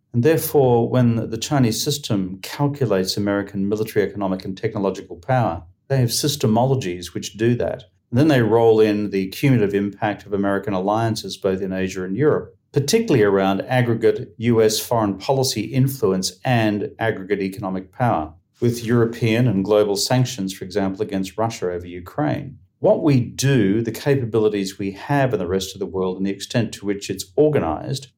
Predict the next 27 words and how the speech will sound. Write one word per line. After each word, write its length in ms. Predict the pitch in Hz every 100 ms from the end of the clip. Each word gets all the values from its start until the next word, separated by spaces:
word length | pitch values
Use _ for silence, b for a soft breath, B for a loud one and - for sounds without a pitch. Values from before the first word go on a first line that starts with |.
| _ -
through 160 | 113
a 80 | 101
pan-allied 720 | - 135 120 107 104 95 95
strategy 720 | - 135 139 120 - 95 - 101 95
does 340 | 123 113 98
matter. 500 | 104 110 117 101 - - _ -
Of 120 | 120
course, 520 | - 117 107 - - -
the 80 |
principal 480 | - - 185 - -
determinant 760 | 90 82 104 92 123 180 - b b -
is 180 | 143
Chinese 480 | 143 - 131 156 190
power 500 | - 98 90 117 - - -
and 140 | 131
a 40 |
leader 540 | 110 113 143 110 110 131
determined 680 | 107 - 123 110 95 120 - B B -
to 100 | 107
change 400 | - - 113 95
the 80 | -
status 400 | - 107 87 -
quo, 460 | - 113 85 - -
and 100 | 110
that's 220 | 101 -
Xi 160 | - 98
Jinping. 480 | 90 90 110 87